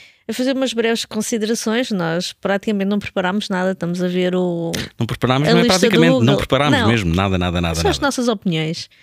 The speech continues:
Speaker 2: Sim. Então queres
Speaker 1: Então
Speaker 2: começar com nomeação para melhor filme? Temos aqui
Speaker 1: Sim.
Speaker 2: o quê? O Top Gun? Ok, eu consigo perceber. Não é um
Speaker 1: Epá,
Speaker 2: filme
Speaker 1: sim.
Speaker 2: de, eh, com uma história muito complexa, mas, eh, acho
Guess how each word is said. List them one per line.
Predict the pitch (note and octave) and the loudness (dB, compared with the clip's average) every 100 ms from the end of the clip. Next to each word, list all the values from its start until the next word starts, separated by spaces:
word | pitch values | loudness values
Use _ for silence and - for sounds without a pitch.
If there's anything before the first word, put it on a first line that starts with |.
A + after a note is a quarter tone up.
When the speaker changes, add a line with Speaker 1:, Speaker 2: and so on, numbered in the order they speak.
| - | -4
Speaker 2:
Sim. | - D3+ D#3 _ _ _ _ | 0 0 -2 _ _ _ _
Então | - D3+ | -4 -2
queres | D#3 D3 | 0 0
Speaker 1:
Então | |
Speaker 2:
começar | D#3 D#3+ | 2 0
com | C#3+ D3+ C#3 C3 - - - - _ - | 2 2 2 0 -4 -12 -14 -20 _ -2
nomeação | C#3 C3+ B2 E3 D3 | 2 2 2 0 0
para | C#3+ | 2
melhor | A#2+ A#2 B2+ | 2 4 2
filme? | A2+ - F#2 | 0 0 0
Temos | F2 A2+ A2+ | 0 2 2
aqui | C#4 | 4
Speaker 1:
Sim. | |
Speaker 2:
o | A3 | 4
quê? | G2 E2 | 2 0
O | D#2 D#2 - _ _ _ _ - | -4 -10 -14 _ _ _ _ -6
Top | C3+ A#2+ | -4 -2
Gun? | G#2+ A#2 G#3 - _ _ _ _ _ _ _ _ _ - | 0 0 -2 -8 _ _ _ _ _ _ _ _ _ -6
Ok, | C#3 - D#2 G2+ - _ | -4 -4 -4 -6 -8 _
eu | F#2 | -6
consigo | - G2+ E2+ | -4 -4 -2
perceber. | - - F2 A#2+ _ _ _ _ _ _ | -4 -2 -4 -6 _ _ _ _ _ _
Não | G2 | -2
é | F#2 | 0
um | |
Speaker 1:
Epá, | F#2 - | 0 0
Speaker 2:
filme | G2 | 0
Speaker 1:
sim. | F#2+ G2 F#2+ F#2+ | 0 0 0 -2
Speaker 2:
de, | F#2 G2 _ _ - - | -4 -8 _ _ -20 -16
eh, | - F2+ D#2+ D#2 - - | -10 -8 -8 -12 -12 -12
com | - | -4
uma | G#2 | -2
história | - G2+ | 0 2
muito | G2+ G#2 | 2 0
complexa, | - G#2+ G#2+ A2 - B2+ | 0 0 0 0 0 0
mas, | A2+ G#2 - | 0 2 0
eh, | G#2 F#2+ F2+ D#2+ C#2+ - - - _ | 0 0 -2 -4 -8 -16 -20 -20 _
acho | G2 - | -2 -2